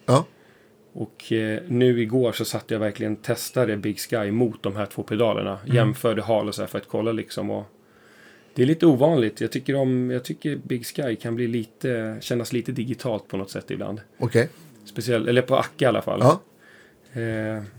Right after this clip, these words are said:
Speaker 2: men nu ska jag bygga ett större pedalbord och, eh, då, det kanske blir lite nördigt till sist ändå.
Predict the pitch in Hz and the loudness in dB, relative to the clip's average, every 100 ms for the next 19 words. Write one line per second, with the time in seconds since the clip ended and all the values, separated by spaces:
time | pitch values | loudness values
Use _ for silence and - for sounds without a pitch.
0 | - - 117 123 127 135 131 123 113 - | -16 -4 4 6 6 6 6 6 4 -2
1 | - 151 110 - 107 101 110 98 - - | 4 6 6 0 -2 -2 -2 -4 -6 -12
2 | 110 - - 113 107 107 - _ _ - | -12 -12 -10 -6 -4 -6 -10 _ _ -4
3 | 120 117 113 110 - 131 - 127 123 139 | -2 -2 -4 -8 -14 -12 -10 -4 -2 -2
4 | 123 110 107 104 107 110 107 104 120 123 | -2 -2 -2 -4 -8 -10 -12 -8 -6 -6
5 | 101 | -8